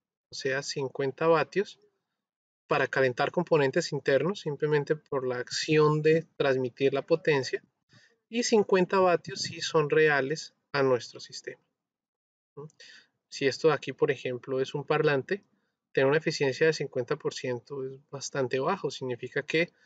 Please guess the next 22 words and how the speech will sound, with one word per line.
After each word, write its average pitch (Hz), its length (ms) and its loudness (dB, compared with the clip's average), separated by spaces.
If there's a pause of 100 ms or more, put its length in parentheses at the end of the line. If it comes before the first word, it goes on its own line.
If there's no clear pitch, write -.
(400)
de 131 220 2
los, 117 320 -6
por 120 180 -4
ejemplo, 127 320 -4
cien 151 240 2
vatios 160 300 0
que 143 100 -16
yo 135 100 2
quiero 147 220 0
transmitir 151 580 0
o 127 120 -4
los 120 160 -8
cien 135 200 0
vatios 147 300 -2
que 139 140 -18
yo 123 100 0
consumo 147 600 2
a 131 80 -2
la 123 100 -6
red 123 220 2
de 135 100 0
energía, 151 480 -2